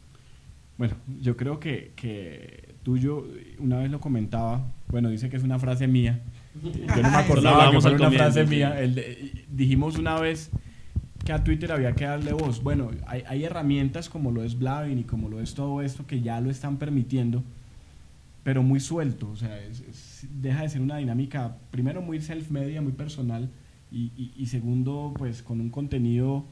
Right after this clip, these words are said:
Speaker 1: eh, supeditado a lo que cada uno piensa, lo que cada usuario piensa.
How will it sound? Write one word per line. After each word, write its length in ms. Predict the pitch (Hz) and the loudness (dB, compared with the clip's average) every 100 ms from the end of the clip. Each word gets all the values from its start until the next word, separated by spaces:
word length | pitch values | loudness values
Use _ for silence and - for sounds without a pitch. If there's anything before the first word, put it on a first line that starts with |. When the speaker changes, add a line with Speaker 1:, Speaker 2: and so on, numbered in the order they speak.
| - - - - - | -20 -20 -20 -20 -20
Speaker 1:
eh, 160 | 110 - | -18 -12
supeditado 560 | 127 127 123 120 123 131 | -8 0 2 2 0 -2
a 40 | |
lo 100 | 151 | -2
que 140 | 135 123 | -2 -2
cada 280 | 120 120 | -2 0
uno 200 | 135 143 | 0 0
piensa, 380 | 135 170 139 120 | -2 0 2 0
lo 120 | 104 | -2
que 80 | 110 | -6
cada 220 | 104 113 | -6 -4
usuario 440 | 123 135 143 139 139 | -4 -4 -4 -4 -4
piensa. 340 | 156 131 110 | -2 -2 -2